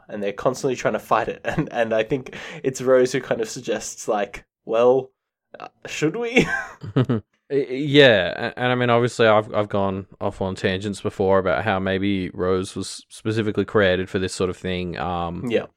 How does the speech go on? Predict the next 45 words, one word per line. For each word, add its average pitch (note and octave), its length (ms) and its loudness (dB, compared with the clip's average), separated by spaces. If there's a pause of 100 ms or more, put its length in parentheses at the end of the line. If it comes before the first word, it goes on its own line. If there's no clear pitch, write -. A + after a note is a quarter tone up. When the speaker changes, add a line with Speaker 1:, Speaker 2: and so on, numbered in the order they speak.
(120)
Speaker 2:
and G#2 140 -6
blah, G#2 200 6
blah, G2 200 2
blah, B2+ 320 2
but A2+ 260 -4 (120)
I A#2+ 100 0
think C3 220 -6
the B2 100 0
real, C3 840 6 (100)
the A2 100 -4
real D3+ 160 6
bit A2+ 260 4
here B2 260 4
is, F#2 220 -2
like, F#2 300 -2 (440)
uh, A2+ 200 -2
under, A#2+ 420 6
underneath A#2 400 2
all A2+ 100 6
this G#2+ 260 2
is G2+ 200 -6 (500)
we B2+ 320 4
have B2+ 220 4
the A2 100 0
knowledge F#2+ 460 -2
from F#2 380 -8
Fel's A2 500 0
interlude, E2+ 600 -6 (460)
uh, E2+ 360 2
Speaker 1:
Mm-hmm. A#3+ 160 -4
Speaker 2:
that - 220 0 (420)
it A2+ 200 -8
seems G3+ 320 -2
like G#3+ 180 2 (140)
Rose B2+ 420 4
isn't C3 320 0
as A#2+ 140 -2
dependent A2 460 0
on G#2 120 2
Blake F#2+ 320 2
as G2 100 -2
we G2 120 -2
think. F3 320 -2
Like, F#2+ 240 0
really, A#2 380 6